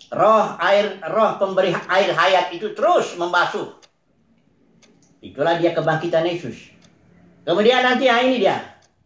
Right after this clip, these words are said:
yang akan kita bahas, ini adalah kenaikan Yesus di sorga yang membuat dia mencurahkan rohnya. Itu yang dalam pengalaman Pentekosta itu dibilang baptisan Roh Kudus. Nah, jadi kita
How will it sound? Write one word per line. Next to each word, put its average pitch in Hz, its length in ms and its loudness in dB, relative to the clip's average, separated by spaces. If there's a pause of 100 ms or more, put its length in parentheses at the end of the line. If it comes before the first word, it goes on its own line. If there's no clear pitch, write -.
(140)
yang 147 240 -6
akan 147 160 -4
kita 151 160 0
bahas, 156 320 0
ini 170 80 -2
adalah 160 320 -2
kenaikan 147 480 -2
Yesus 139 240 -10
di 135 80 -14
sorga 143 560 -4 (240)
yang 151 400 0
membuat 147 480 -2
dia 175 160 0
mencurahkan 151 1040 -6
rohnya. 135 640 -6 (160)
Itu 131 240 -10
yang 127 560 -2
dalam 123 320 -2
pengalaman 120 480 -4
Pentekosta 117 480 -6
itu 123 240 -8
dibilang 123 240 -6 (480)
baptisan 127 880 -6 (320)
Roh 117 240 -6
Kudus. - 480 -14 (480)
Nah, - 80 -14
jadi 254 240 2
kita 277 100 4